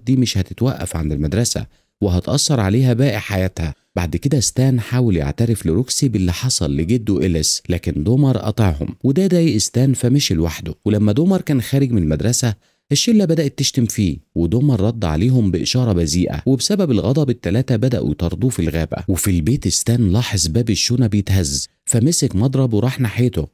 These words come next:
وفجأة جو عمل فتحة في الباب ومسك ستان من رقبته وسابه يشوف وشه البشع. وبسبب الشمس اللي بدأت تحرق ايد جو، ستان قدر يحرر نفسه ورجع جو يستخبى مرة تانية. في اللحظة دي دومر جه وهو بينزف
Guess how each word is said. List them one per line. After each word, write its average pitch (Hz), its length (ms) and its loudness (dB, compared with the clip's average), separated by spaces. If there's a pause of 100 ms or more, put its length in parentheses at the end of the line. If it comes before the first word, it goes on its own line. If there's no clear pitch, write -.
(120)
وفجأة 92 520 -2
جو 107 280 2
عمل 117 320 2
فتحة 117 340 -4
في - 100 -6
الباب 113 360 0 (420)
ومسك 190 400 0
ستان 131 260 0
من 135 140 4
رقبته 104 460 -2
وسابه 131 480 2
يشوف 120 380 -2
وشه 120 320 0
البشع. 82 560 -2
وبسبب 170 420 2
الشمس 135 440 0
اللي 87 180 2
بدأت 110 380 0
تحرق 110 360 -2
ايد 120 160 0
جو، 135 340 2
ستان 156 400 0
قدر 135 280 2
يحرر 120 480 2
نفسه - 380 0 (220)
ورجع 113 480 2
جو 101 220 2
يستخبى 98 560 0
مرة 101 280 2
تانية. 73 420 -4 (160)
في - 100 -2
اللحظة 185 380 2
دي 117 180 2
دومر 117 420 2
جه 104 260 0
وهو 113 300 2
بينزف 117 560 0